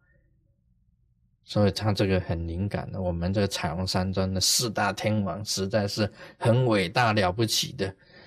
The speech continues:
有时候我站在他旁边啊，一看他的眼睛，他眼睛都在动。啊，你看那个哪都见的那个真-，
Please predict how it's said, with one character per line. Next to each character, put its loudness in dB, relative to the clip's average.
有 2
时 0
候 4
我 2
站 2
在 4
他 2
旁 2
边 2
啊， 2
一 0
看 4
他 4
的 6
眼 2
睛， 2
他 2
眼 0
睛 2
都 -2
在 2
动。 0
啊， 2
你 4
看 2
那 2
个 2
哪 0
都 0
见 2
的 0
那 0
个 -6
真-， 0